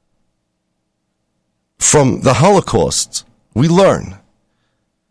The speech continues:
how horrible radical nationalism is. For Jews who are the victims of such a thing, to believe in their own version of nationalism is not only a distortion of Jewish identity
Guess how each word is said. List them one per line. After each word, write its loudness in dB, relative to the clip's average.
how 2
horrible 0
radical 0
nationalism 0
is. -4
For -4
Jews -2
who -2
are 0
the -2
victims -4
of -6
such -4
a -8
thing, -8
to -6
believe -2
in 0
their 0
own 2
version -2
of -4
nationalism -2
is -2
not 2
only 2
a 0
distortion -2
of -4
Jewish -2
identity -2